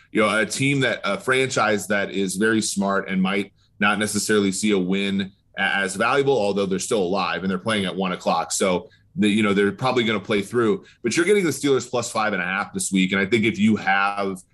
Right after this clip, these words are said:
some Steelers under eight and a half, uh, a really good hedge is some Steelers plus five and a half in this game. And if they lose by three, then you win both. Uh, and, and I, so that's a position I've, I've made.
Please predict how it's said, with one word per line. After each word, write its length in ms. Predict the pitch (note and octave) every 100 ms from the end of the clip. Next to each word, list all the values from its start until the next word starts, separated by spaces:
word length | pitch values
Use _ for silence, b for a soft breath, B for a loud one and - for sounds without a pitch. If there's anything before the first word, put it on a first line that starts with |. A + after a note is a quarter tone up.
| _
some 320 | - - A#2
Steelers 520 | A2 - A#2+ A2+ G#2 G2+
under 200 | G#2+ G#2
eight 160 | G2+
and 40 | F2+
a 20 |
half, 380 | - F#2+ A2 G#2+ - b b
uh, 160 | G2+ G2
a 80 | A#2
really 320 | B2 C#3 B2+
good 180 | A2 G2+
hedge 420 | G#2+ G#2+ G2+ F#2
is 300 | F#2+ G2+ F#2+
some 100 | G2
Steelers 440 | F#2 G#2+ G2+ F#2+
plus 180 | G#2 G2
five 260 | - F#2+ F#2
and 80 |
a 40 | F#2
half 180 | F2+ F2+
in 60 |
this 200 | F#2 F#2 -
game. 380 | - G2 F#2 F#2
And 100 | F#2
if 100 | F#2+
they 100 | G2
lose 200 | G2+ A2
by 160 | G2+ F#2+
three, 280 | - G#2+ G#2
then 120 | F#2+
you 100 | F#2+
win 160 | F#2+ F2+
both. 340 | F2 D#2+ - b b b
Uh, 260 | F#2+ F#2 F2
and, 100 | F2+
and 240 | C2+ G2+
I, 400 | G2 G2 - G2
so 160 | G2 A2+
that's 220 | A#2 A#2+
a 40 | G#2+
position 400 | G2+ G#2 G2+ G2+
I've, 160 | F#2
I've 220 | - F#2+
made. 400 | F#2 G2 G2 F#2